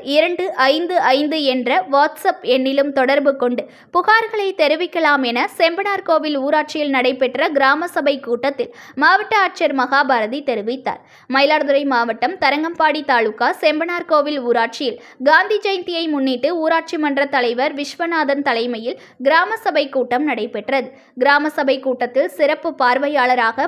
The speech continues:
மயிலாடுதுறை மாவட்ட ஆட்சியர் மகாபாரதி கலந்து கொண்டார். முன்னதாக அவருக்கு மேல வாத்தியங்கள் முழங்க பூரணகும்ப மரியாதையுடன் உற்சாக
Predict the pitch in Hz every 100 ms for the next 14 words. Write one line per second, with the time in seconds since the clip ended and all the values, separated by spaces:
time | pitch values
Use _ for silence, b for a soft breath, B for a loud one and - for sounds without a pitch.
0 | 349 254 302 311 320 320 285 262 262 269
1 | 254 254 269 247 240 277 269 262 233 269
2 | 269 247 226 220 240 247 240 B B -
3 | 277 294 285 285 403 339 320 311 294 269
4 | 294 320 262 262 302 294 277 277 262 233
5 | 240 247 359 339 330 349 339 320 294 285
6 | 247 254 285 285 269 226 269 370 262 262
7 | 294 285